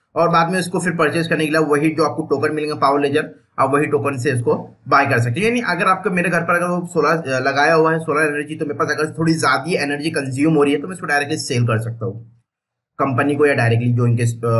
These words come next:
particular solar, अ, इनके जो प-, system होते हैं, यानी जो electric <laughs> क्या बोलते हैं, बिजली घर जिसको बोलते हैं,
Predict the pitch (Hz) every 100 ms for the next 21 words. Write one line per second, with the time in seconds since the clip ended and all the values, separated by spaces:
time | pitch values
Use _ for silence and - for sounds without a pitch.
0 | 113 - 135 120 120 120 123 - _ -
1 | 143 123 123 120 123 117 113 113 120 123
2 | 120 120 120 - - - 165 - 175 127
3 | 117 117 117 127 117 123 - 156 165 -
4 | - - - 160 156 135 123 131 147 135
5 | 123 120 123 107 95 98 98